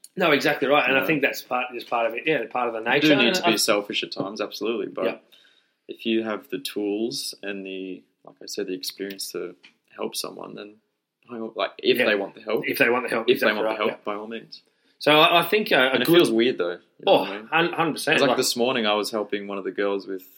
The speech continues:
Speaker 2: clean pulls.
Speaker 1: Yep.
Speaker 2: Or clean. So for those who don't know, it's like an Olympic lifting movement, and I'm pretty good at it because I spent a year trying to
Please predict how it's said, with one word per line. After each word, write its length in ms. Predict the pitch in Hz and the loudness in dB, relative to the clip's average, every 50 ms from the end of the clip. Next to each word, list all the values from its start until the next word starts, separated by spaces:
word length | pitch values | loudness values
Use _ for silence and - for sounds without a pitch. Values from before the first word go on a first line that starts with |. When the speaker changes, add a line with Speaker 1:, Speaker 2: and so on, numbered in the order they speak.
| _ _ _ _ - | _ _ _ _ -12
Speaker 2:
clean 540 | - - 107 107 107 107 107 104 104 104 _ _ _ _ _ _ _ _ _ _ _ | -4 -4 -4 -2 -2 -6 -8 -10 -12 -16 _ _ _ _ _ _ _ _ _ _ _
pulls. 400 | - 107 110 131 139 - - - | 0 0 0 0 -2 -6 -10 -8
Speaker 1:
Yep. 200 | 110 123 143 - _ _ _ _ _ _ _ _ _ _ _ _ _ - | -8 -8 -8 -8 _ _ _ _ _ _ _ _ _ _ _ _ _ -10
Speaker 2:
Or 100 | - 95 | -10 -8
clean. 340 | - - 123 117 113 117 135 143 | -6 -2 0 2 2 2 0 -2
So 300 | 139 - 107 92 90 90 - - | -2 -2 -2 -4 -4 -6 -10 -4
for 80 | - 107 | -2 0
those 260 | 107 104 101 98 95 | 2 2 2 0 -2
who 80 | - | -4
don't 180 | 90 104 98 98 | -4 -4 -4 -2
know, 100 | 98 95 | -2 -4
it's 120 | 95 92 - | -4 -4 -4
like 140 | 101 95 - | -6 -6 -4
an 80 | 101 | -6
Olympic 380 | 98 101 101 98 - - - - | -4 -4 -6 -6 -8 -10 -10 -4
lifting 360 | 101 101 98 - - 101 101 | -4 -4 -4 -4 -12 -12 -8
movement, 440 | 101 98 101 104 117 135 143 143 - | -4 -4 -4 -4 -4 -6 -8 -8 -8
and 260 | - 90 95 95 - - - | -10 -10 -10 -10 -12 -14 -10
I'm 300 | - 110 110 104 98 92 _ _ _ _ _ _ _ _ | -4 -4 -4 -4 -4 -8 _ _ _ _ _ _ _ _
pretty 260 | - 143 139 127 110 | 2 2 4 4 4
good 160 | 113 120 113 | 4 6 6
at 160 | 110 95 - | 6 4 4
it 160 | 107 135 139 | 0 -2 -2
because 220 | 131 113 - 113 98 | -4 -8 -6 -6 -4
I 60 | 95 | -4
spent 280 | 92 - - 98 95 92 | -6 -6 -8 -8 -8 -8
a 40 | 98 | -10
year 320 | 98 95 98 98 98 95 | -10 -10 -8 -6 -6 -6
trying 320 | 92 - - 101 98 92 90 | -6 -8 -10 -8 -10 -8 -10
to 140 | 90 90 | -12 -14